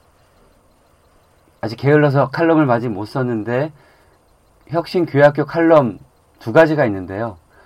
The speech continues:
첫 번째 것도 교사 교육의 새로운 패러다임을 꿈꾸며 라고 하는 글이 하나 있고, 두 번째 두꺼운 글씨체로 공지사항에 있는 교회학교 교사의 변화, 다음 세대 생존의 사활에 걸린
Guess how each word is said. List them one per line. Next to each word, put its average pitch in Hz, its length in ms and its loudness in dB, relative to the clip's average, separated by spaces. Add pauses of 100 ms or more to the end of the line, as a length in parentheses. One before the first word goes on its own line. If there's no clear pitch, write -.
(140)
첫 160 160 -6
번째 175 260 -2
것도 135 320 -4
교사 123 460 -4
교육의 113 680 -4
새로운 151 340 -2
패러다임을 139 540 -2
꿈꾸며 123 560 -6 (320)
라고 104 260 -4
하는 113 160 -2
글이 113 200 -4
하나 117 220 -2
있고, 156 420 -4 (380)
두 117 100 -12
번째 131 480 -2 (480)
두꺼운 156 440 2
글씨체로 127 760 -2
공지사항에 131 680 0
있는 101 420 -4 (800)
교회학교 143 460 2
교사의 127 440 -2
변화, 113 460 0 (320)
다음 117 300 2
세대 127 280 -4
생존의 131 640 0
사활에 170 380 4
걸린 107 440 -4